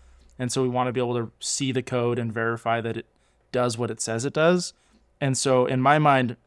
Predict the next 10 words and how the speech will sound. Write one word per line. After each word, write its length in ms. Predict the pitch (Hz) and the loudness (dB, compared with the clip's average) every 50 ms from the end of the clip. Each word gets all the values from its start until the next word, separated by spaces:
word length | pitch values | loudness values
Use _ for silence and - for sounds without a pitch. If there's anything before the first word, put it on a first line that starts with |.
| _ _ | _ _
read 260 | 123 131 135 131 127 | -6 -6 -4 0 2
access 640 | 127 120 120 117 120 - 127 120 113 113 - - - - | 2 2 2 0 -2 -4 -4 -2 -2 -4 -6 -10 -12 -12
to 140 | - 131 120 | -10 -10 -10
code 380 | - - 117 117 131 156 156 | -8 -6 -6 -4 -4 -6 -4
is 200 | 151 135 117 107 | -6 -6 -8 -8
good 180 | - - 120 113 | -6 -6 -6 -6
enough 280 | 117 113 113 113 113 | -4 -4 -4 -4 -4
for 240 | - - - 123 123 | -6 -10 -10 -6 -4
open 240 | 117 113 - - - | -4 -4 -6 -8 -12
source 480 | 110 - 120 117 110 107 - - - | -8 -6 -4 -4 -2 -4 -4 -8 -8